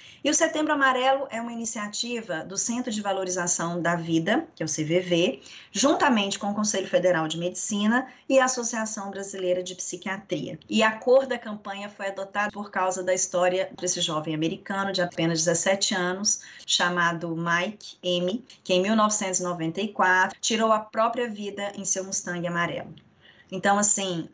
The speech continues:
é, seus amigos e familiares distribuíram no funeral cartões com fitas amarelas e mensagens de apoio para as pessoas que estivessem enfrentando esse mesmo desespero de Mike.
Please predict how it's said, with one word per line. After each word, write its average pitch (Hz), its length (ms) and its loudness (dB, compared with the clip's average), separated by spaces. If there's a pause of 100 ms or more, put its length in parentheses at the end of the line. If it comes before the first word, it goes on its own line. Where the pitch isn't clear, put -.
é, 165 420 -2
seus 233 320 0
amigos 214 420 -2
e 185 80 -10
familiares 180 600 -2
distribuíram 190 580 -6
no 214 160 0
funeral 185 600 2
cartões 190 580 -4
com 202 160 -4
fitas 233 500 -2
amarelas 175 800 2
e 214 80 -2
mensagens 214 600 0
de 214 80 -2
apoio 208 760 -2 (300)
para 180 140 4
as 180 100 2
pessoas 190 460 -4
que 196 80 -8
estivessem 190 640 0
enfrentando 202 840 -2
esse 220 360 2
mesmo 185 340 2
desespero 170 480 0
de 180 160 -2
Mike. 156 460 0